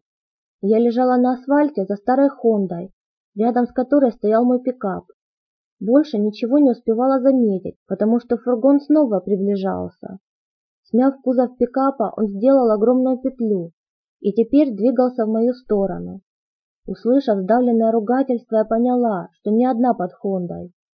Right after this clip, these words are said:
и тут же узнала низкий бархатный голос. Взметнулись сильные руки, защищая меня от фургона, который, сильно дёрнувшись, остановился в сантиметрах тридцати от моего лица.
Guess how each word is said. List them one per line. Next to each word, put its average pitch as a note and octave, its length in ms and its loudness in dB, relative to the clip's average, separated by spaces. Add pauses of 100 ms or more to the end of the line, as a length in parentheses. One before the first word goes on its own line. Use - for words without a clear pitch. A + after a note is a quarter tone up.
(180)
и - 80 -6
тут C4 240 2
же A3 100 0
узнала A#3 380 2
низкий A#3 380 0
бархатный B3 520 -2
голос. F#3+ 400 -2 (720)
Взметнулись A#3 680 0
сильные C#4 380 4
руки, A3 340 0
защищая G#3 520 -2
меня A3+ 280 2
от A3+ 100 -4
фургона, G3 640 -2 (300)
который, G#3+ 360 -2
сильно A3 360 0
дёрнувшись, G#3 720 0
остановился G3+ 640 -2
в G#3 40 -16
сантиметрах G#3+ 640 -2
тридцати G3+ 400 -6
от A#3 120 -2
моего G3+ 280 -2
лица. G3 500 -8